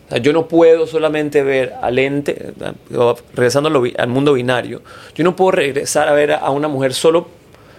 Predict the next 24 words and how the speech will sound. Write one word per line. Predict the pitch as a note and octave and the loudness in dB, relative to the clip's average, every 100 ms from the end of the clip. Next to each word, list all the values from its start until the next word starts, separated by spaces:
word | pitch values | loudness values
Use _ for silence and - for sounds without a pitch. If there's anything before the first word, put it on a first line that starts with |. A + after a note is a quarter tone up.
| - - | -18 -6
por | B2+ | 0
ser | D3 | 2
mujer. | D3 D#3+ F#3+ F3+ G#2+ | 2 4 4 2 0
Yo | B2+ C3+ | -4 0
tengo | D#3+ D3+ D#3 | 0 0 0
que, | C#3+ - | 0 0
además, | A#2 A#2+ B2+ | -2 -2 -2
saber, | C#3 C#3+ B2+ - - - | 0 2 2 0 -10 -8
¿viene | - - D3+ D#3+ | -6 0 2 4
de | E3 | 2
la, | C3 - | 2 -2
de | C#3 | 0
la | B2+ | -2
ciudad | A#2 C#3 D3+ F3+ - | -2 0 2 0 -2
o | B2+ | -2
viene | B2 C3 | 0 2
del | B2+ | 2
interior? | A2+ G#2 A2+ G#2 - - - - - | 2 -2 -4 -4 -6 -10 -18 -20 -6
¿Es | D3+ | 0
indígena | D3+ D#3 D#3 D3+ | 2 4 4 4
o | |
no | C3 | 2
es | |
indígena? | B2+ A#2 G#2 G#2 A2 | 2 -2 -4 -6 -10